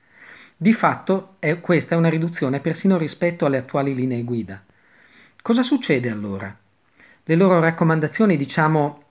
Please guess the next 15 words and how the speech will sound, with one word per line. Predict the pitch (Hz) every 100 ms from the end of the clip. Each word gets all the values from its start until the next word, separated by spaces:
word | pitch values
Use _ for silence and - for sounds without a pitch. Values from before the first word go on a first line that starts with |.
| _
flexitarian | - 170 170 - 175 180 185 190 165 151
paravegane, | 165 156 147 143 135 110 131 151 - - - _
riempiono | 165 160 202 196 180
i | 175
vuoti | 170 196 196
con | 214 170
carboidrati | 165 156 170 165 131 113 156 165
e | 156 160
oli | 143 165 170
polinsaturi. | 156 151 151 - 92 - 110 101 _ _ _ _ _ _
E | 160
scopriremo | - 170 180 175 139 123
perché | 180 180 120 117 117 -
più | 143 123
avanti. | 120 98 85 85 107